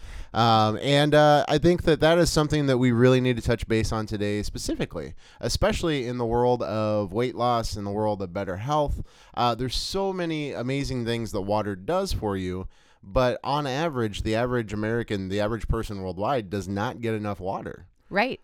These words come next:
Speaker 1: Like
Speaker 2: So seventy-five percent of Americans are chronically dehydrated.
Speaker 1: Yeah.
Speaker 2: That's a lot.
Speaker 1: And you don't even know it is a sad thing.
Speaker 2: Yeah.
Speaker 1: And there's a lot of medical conditions that, uh, actually spring up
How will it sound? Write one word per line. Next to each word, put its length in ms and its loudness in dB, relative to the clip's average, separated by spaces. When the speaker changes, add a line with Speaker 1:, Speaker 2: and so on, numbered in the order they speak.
Speaker 1:
Like 100 4
Speaker 2:
So 400 4
seventy-five 760 -2
percent 300 -6
of 60 -8
Americans 580 -6
are 120 -6
chronically 580 -10
dehydrated. 720 -8
Speaker 1:
Yeah. 300 -2
Speaker 2:
That's 220 -8
a 40 -10
lot. 380 -8
Speaker 1:
And 140 0
you 60 2
don't 160 4
even 180 2
know 180 2
it 100 4
is 120 -4
a 60 -6
sad 320 -4
thing. 320 -8
Speaker 2:
Yeah. 240 -4
Speaker 1:
And 260 2
there's 180 2
a 60 2
lot 340 2
of 120 -2
medical 420 -2
conditions 680 -6
that, 260 -4
uh, 420 -2
actually 560 -4
spring 400 -2
up 260 -4